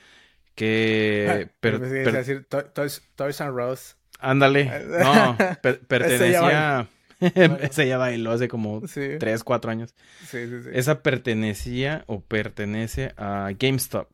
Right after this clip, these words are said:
Speaker 1: aquí en Estados Unidos.
Speaker 2: Mm, ya. Ya, las que se dieron el boom hace poco, ¿no? Con el,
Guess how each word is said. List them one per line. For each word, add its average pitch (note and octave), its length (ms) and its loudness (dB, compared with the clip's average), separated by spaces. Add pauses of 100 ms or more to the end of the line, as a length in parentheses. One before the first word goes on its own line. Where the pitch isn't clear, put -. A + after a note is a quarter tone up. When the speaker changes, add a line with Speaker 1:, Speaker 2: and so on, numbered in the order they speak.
(200)
Speaker 1:
aquí G#2 220 -6
en A#2 100 -2
Estados A#2 280 -6
Unidos. A2+ 400 -8 (360)
Speaker 2:
Mm, A#2 320 -6
ya. G#2 300 -6 (480)
Ya, B2+ 180 0
las B2 180 -4
que A#2 120 -10
se B2 100 -10
dieron C3 240 0
el B2+ 100 0
boom B2+ 200 -2
hace C3 160 -4
poco, B2 280 -8
¿no? A#2 220 -8
Con A2+ 160 -8
el, A2+ 260 -14